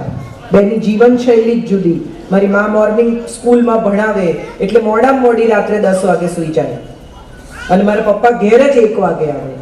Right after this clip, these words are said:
આ બે જણાનું લગ્ન જીવન શરૂ થયું, મારો જન્મ થયો. પછી મેં લગ્ન કરવાનું નક્કી કર્યું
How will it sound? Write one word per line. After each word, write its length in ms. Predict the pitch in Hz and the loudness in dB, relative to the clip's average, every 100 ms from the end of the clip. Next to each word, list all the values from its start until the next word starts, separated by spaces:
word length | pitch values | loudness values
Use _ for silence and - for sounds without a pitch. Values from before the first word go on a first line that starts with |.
| - - - - - - - - - - - - - | -16 -20 -20 -20 -20 -20 -20 -20 -20 -20 -18 -20 -2
આ 220 | 226 254 262 | 2 4 4
બે 200 | 254 269 262 | 2 2 2
જણાનું 500 | 247 240 240 240 226 | 2 4 2 2 2
લગ્ન 280 | 196 214 214 | 0 -2 -4
જીવન 240 | 208 202 202 | -4 -2 -4
શરૂ 300 | 208 185 190 | -2 -2 0
થયું, 260 | 185 180 180 | 0 0 0
મારો 300 | 170 175 214 | 2 2 2
જન્મ 340 | 202 180 170 165 | 2 0 -2 -4
થયો. 260 | 160 143 147 - - - - - 453 - - - - - - - - | -4 -4 -8 -12 -18 -20 -20 -16 -16 -16 -20 -20 -18 -18 -16 -16 -2
પછી 220 | 254 285 | 0 0
મેં 220 | 294 294 339 | 2 4 4
લગ્ન 380 | 294 247 233 226 | 4 2 -2 -2
કરવાનું 440 | 202 196 190 190 | -2 0 -2 -2
નક્કી 260 | 170 - 170 | -4 -4 -2
કર્યું 280 | 170 151 147 | 0 0 -4